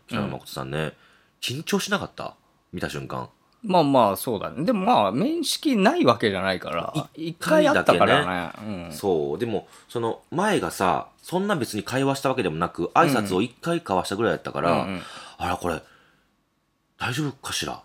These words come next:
Speaker 1: と思って。
Speaker 2: うん。
Speaker 1: その、仲、仲良くというか、
Speaker 2: うん。
Speaker 1: 俺はできるんだろうかと思って。
Speaker 2: うん。
Speaker 1: で、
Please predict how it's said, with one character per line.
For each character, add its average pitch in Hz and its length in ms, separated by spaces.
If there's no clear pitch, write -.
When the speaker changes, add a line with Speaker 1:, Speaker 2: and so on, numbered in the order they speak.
Speaker 1:
と - 60
思 57 120
っ - 20
て。 - 240
Speaker 2:
う 110 60
ん。 95 300
Speaker 1:
そ - 140
の、 78 340
仲、 120 340
仲 147 300
良 117 120
く 90 380
と 90 80
い 90 40
う 87 80
か、 76 360
Speaker 2:
う - 80
ん。 95 220
Speaker 1:
俺 92 140
は 82 60
で 107 120
き 107 100
る 175 100
ん 123 60
だ 90 100
ろ 78 80
う - 100
か 65 120
と 62 100
思 58 80
っ - 40
て。 - 160
Speaker 2:
う 135 80
ん。 92 240
Speaker 1:
で、 127 200